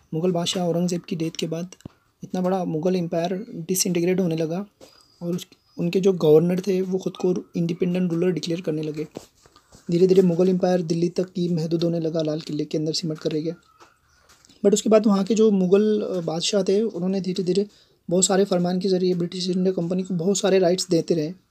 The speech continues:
देते गए। उसमें important था free trade का rights था और उसी rights के हिसाब से British इंड-, अ, जो company थी वो आगे अपना जो ट्रेड है expand कर रही थी। तो जाहिर है जो independent ruler हो रहे थे उनके साथ उनका clash तो होना ही था।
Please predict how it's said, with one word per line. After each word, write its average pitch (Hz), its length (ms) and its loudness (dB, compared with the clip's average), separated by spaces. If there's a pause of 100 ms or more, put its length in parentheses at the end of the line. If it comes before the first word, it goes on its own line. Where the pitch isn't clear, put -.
(260)
देते 160 260 0
गए। 170 180 2 (1000)
उसमें 226 280 6
important 214 420 8
था 240 60 6
free 214 260 2
trade 196 280 6
का 196 100 4
rights 180 260 0
था 185 200 -6 (300)
और 190 100 0
उसी 196 260 2
rights 196 240 6
के - 80 2
हिसाब 208 200 2
से 208 200 8
British 185 320 2
इंड-, 190 300 4
अ, 180 180 -2
जो 170 120 -2
company 185 380 2
थी 202 140 0
वो 196 200 2
आगे 185 440 4
अपना 180 540 -4
जो 170 140 0
ट्रेड 180 240 2
है 196 60 6
expand 175 360 -2
कर 170 120 2
रही 156 140 -2
थी। 165 200 -14 (600)
तो 226 100 6
जाहिर 185 300 8
है 202 280 6
जो 202 260 6
independent 185 520 2
ruler 180 240 8
हो 185 60 6
रहे 185 120 4
थे 190 100 0
उनके 185 200 -2
साथ 185 200 -2
उनका 190 160 -2
clash 175 340 -6
तो 180 80 -4
होना 165 220 -4
ही 165 80 -4
था। 170 260 -12